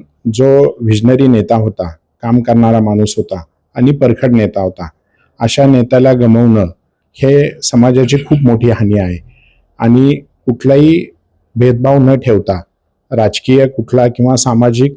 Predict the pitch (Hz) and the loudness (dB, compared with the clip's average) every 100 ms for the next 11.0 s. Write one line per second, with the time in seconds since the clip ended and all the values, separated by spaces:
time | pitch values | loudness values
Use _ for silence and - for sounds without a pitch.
0 | - 123 139 139 131 117 151 147 127 117 | -8 -6 -4 -4 -2 0 0 0 0 2
1 | 131 123 113 120 120 123 131 120 107 - | 2 2 0 0 0 2 0 -2 -6 -6
2 | 95 - _ _ _ 117 - 139 139 123 | -10 -12 _ _ _ -8 -2 0 2 2
3 | 120 131 135 123 127 120 - _ _ 123 | 2 2 2 -2 -6 -10 -12 _ _ -2
4 | 120 135 143 123 123 120 139 156 - 139 | 2 2 2 2 2 2 0 -4 -8 -10
5 | - 180 - - 165 160 143 131 123 104 | -6 -6 -8 -4 -4 0 0 2 2 2
6 | 110 104 - 113 120 127 135 131 165 - | 2 2 2 0 0 0 0 2 0 -2
7 | 117 110 98 104 95 - 95 _ _ _ | -6 -2 0 0 -2 -8 -20 _ _ _
8 | _ - 113 131 143 151 151 151 - - | _ -6 0 0 0 2 2 2 0 -4
9 | 117 113 123 120 92 - _ _ - 131 | -2 2 2 0 -2 -12 _ _ -2 0
10 | 123 160 160 160 156 - 170 151 110 101 | 2 2 0 -2 -2 0 0 2 0 0